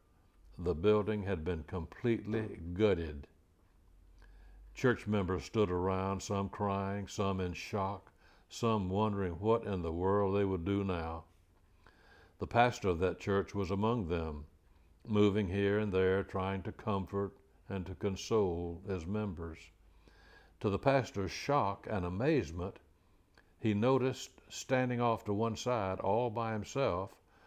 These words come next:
was this man, the wayward sinner,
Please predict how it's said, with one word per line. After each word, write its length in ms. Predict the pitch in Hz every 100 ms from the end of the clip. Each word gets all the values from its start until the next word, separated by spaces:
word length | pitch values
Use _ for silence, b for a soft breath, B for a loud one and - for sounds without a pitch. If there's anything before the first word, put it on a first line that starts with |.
| b b
was 320 | 95 101 85
this 240 | 98 123 110
man, 560 | 113 110 110 113 113 - _ _ b b b -
the 160 | 92
wayward 640 | 87 87 104 123 113 110 90
sinner, 580 | - - 135 82 87